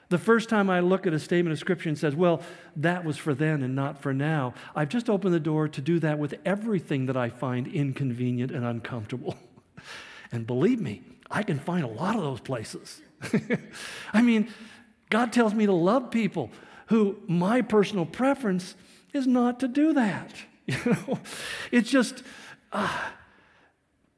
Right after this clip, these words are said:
and yet we have to s-, allow the Word to rule us, not to do the opposite, to try to rule the Word of God.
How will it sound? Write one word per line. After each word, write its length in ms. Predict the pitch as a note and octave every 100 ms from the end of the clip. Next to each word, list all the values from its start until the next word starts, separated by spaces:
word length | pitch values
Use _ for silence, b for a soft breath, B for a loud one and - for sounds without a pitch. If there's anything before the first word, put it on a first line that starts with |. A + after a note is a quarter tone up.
| _ _ _ _ _ _
and 180 | E3+ F3
yet 220 | G#3+ G#3+ - - - _ _ _ _ _ _ _
we 200 | - F3
have 380 | G#3+ - A3 G3
to 80 | F#3
s-, 180 | E3+ - - _ _ _
allow 520 | E3+ C3+ D#3+ G3 G3 F3+
the 100 | C#3+
Word 600 | C3+ F3 C4 G3+ D3+ -
to 100 | E3
rule 420 | C#3 E3 D3+ E3+
us, 720 | F#3+ C4 F3+ A#2 - - - - _ b b b b b b b
not 420 | A3 F3 G3 F#3+ -
to 80 |
do 220 | C#3+ D3 C3+
the 160 | C3
opposite, 600 | A#2+ C3+ C3+ A2 - -
to 100 | -
try 240 | C#3 - A2+
to 80 | A2
rule 320 | A#2 A#2 A2+
the 80 | A2
Word 240 | A2 G#2+
of 100 | G#2+
God. 340 | A#2+ G#2 G2+